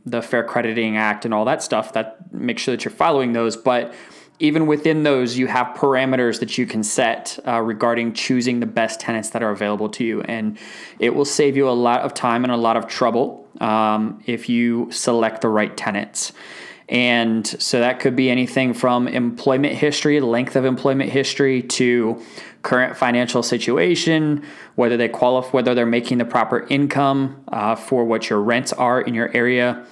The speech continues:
uh, and other things like that, background screenings and so on and so forth. You already have a lot on your plate, and it's important that the tenants that you have at your property are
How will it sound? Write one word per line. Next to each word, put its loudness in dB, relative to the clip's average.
uh, 2
and -2
other 2
things 2
like 2
that, -2
background 0
screenings 0
and -2
so 0
on 0
and -4
so 0
forth. -8
You -2
already 4
have 0
a 2
lot 2
on -2
your 0
plate, 0
and 2
it's -2
important 0
that 0
the 0
tenants -2
that -4
you 2
have 2
at -2
your -2
property 0
are 0